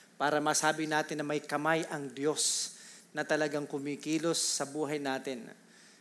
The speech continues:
So, ang kamay ng Diyos, marahil, ito ay nag, ah, bibigay ng punishment or disiplina or, ah, nagpapadama ng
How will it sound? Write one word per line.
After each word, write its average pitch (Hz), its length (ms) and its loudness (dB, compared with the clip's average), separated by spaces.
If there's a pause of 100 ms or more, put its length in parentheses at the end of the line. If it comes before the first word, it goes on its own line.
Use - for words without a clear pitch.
(120)
So, 135 160 -4
ang 131 80 -6
kamay 160 240 0
ng 196 160 4
Diyos, 208 400 4
marahil, 185 600 4 (600)
ito 151 240 -2
ay 151 520 2 (320)
nag, 147 360 0
ah, 143 320 2 (260)
bibigay 156 480 0
ng 143 240 -2
punishment 156 680 -2
or 139 80 -2
disiplina 160 720 0 (800)
or, 147 340 6
ah, 143 320 0
nagpapadama 143 880 0
ng 135 160 -2